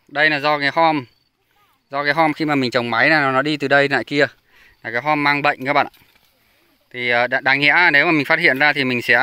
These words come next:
nhổ bỏ, tiêu hủy, nhổ bỏ. Nhưng mà mình, à, thôi thì mình không nhổ bỏ, nhưng mà mình sẽ dùng cái thuốc á. Thuốc để xem là cái hoạt chất, cái thuốc đấy nó có diệt trừ được cái bệnh khảm này không.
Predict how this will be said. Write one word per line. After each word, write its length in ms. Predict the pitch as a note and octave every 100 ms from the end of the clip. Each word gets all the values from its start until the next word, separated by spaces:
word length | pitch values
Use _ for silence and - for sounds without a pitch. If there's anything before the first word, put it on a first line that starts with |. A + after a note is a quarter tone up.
| D3+ D#3 C#3+ C#3
nhổ 220 | C#3+ B2 G#2+
bỏ, 300 | G#2+ G#2+ A#2+ - _ _ _ _
tiêu 140 | D3+ D3
hủy, 240 | C3+ G#2+
nhổ 140 | A2+
bỏ. 220 | G#2+ G2 - _ _ _ _ _ _ _ _ _ _ _ _ _ -
Nhưng 100 | D3
mà 100 | D3
mình, 240 | C#3 B2+
à, 240 | B2+ A#2+ A#2
thôi 220 | C#3+ C#3+
thì 60 |
mình 120 | C#3 B2+
không 260 | C#3+ C#3+
nhổ 120 | C#3
bỏ, 220 | A2 G#2+ A#2
nhưng 100 | C3+
mà 80 |
mình 220 | B2 A#2+ A#2
sẽ 380 | A#2 A#2+ D3 D3+ _ _ _ _ _ - _ _ _ _
dùng 160 | B2 A2+
cái 80 | A#2
thuốc 200 | F3 E3+
á. 80 | F3 - - _ _ _ _ _
Thuốc 160 | - E3+
để 100 | D3
xem 220 | - C#3+
là 100 | C3+
cái 100 | B2
hoạt 200 | D#3+ C#3
chất, 160 | E3+ E3+ -
cái 180 | C3+ C#3
thuốc 200 | F3 D3+
đấy 140 | C3+
nó 100 | C#3
có 300 | C3+ D3 D#3
diệt 180 | D3 C#3
trừ 200 | - B2
được 160 | A#2 A2
cái 80 | C3
bệnh 140 | D3
khảm 220 | - G#2+
này 80 | A2
không. 180 | C#3+